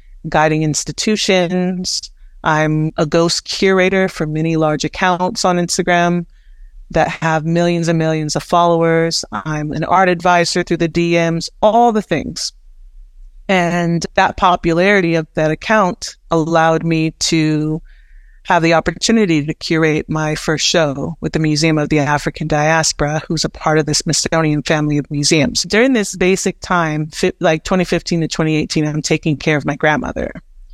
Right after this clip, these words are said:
I'm still doing projects. I'm still involved in art. I'm still curating. I'm doing all the things, but most of it is all through,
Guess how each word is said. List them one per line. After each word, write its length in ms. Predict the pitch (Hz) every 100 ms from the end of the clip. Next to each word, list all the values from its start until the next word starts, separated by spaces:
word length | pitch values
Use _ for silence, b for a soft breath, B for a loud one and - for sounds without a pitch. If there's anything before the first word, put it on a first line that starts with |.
| - -
I'm 160 | 165 151
still 240 | - 170
doing 260 | 160 156 147 -
projects. 500 | 202 196 185 - 170
I'm 100 | -
still 200 | 170 151
involved 400 | 147 151 143 151
in 100 | 160
art. 360 | 190 180 175 -
I'm 140 | 151
still 240 | - 147
curating. 640 | - - 185 170 170 165 151
I'm 100 | 151
doing 220 | 151 151
all 80 | 143
the 100 | 151
things, 280 | 190 185 -
but 120 | -
most 280 | 170 160 165
of 140 | 156
it 100 | 156
is 160 | 151 -
all 460 | - 156 156 147 -
through, 500 | 156 151 147 147